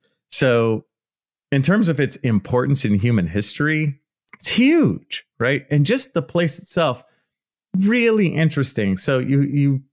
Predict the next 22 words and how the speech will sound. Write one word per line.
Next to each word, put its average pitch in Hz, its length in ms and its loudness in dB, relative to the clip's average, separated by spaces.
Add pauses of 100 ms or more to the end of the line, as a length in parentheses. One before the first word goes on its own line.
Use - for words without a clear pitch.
(320)
envision 180 600 2
in 170 100 2
your 147 100 2
mind 131 440 0
on 110 100 -2
sort 127 220 0
of 110 80 -4
a 113 40 -2
low 113 880 0
rise, 104 540 0
like 101 100 -4
a 110 60 -4
little 107 260 2
low 107 240 0
hill, 101 480 0 (400)
there's, 127 260 -2
like, 139 180 -4
these 120 220 -2
six - 880 -2 (520)
circular 135 880 0 (500)
enclosures 139 1080 0 (400)
with 110 440 0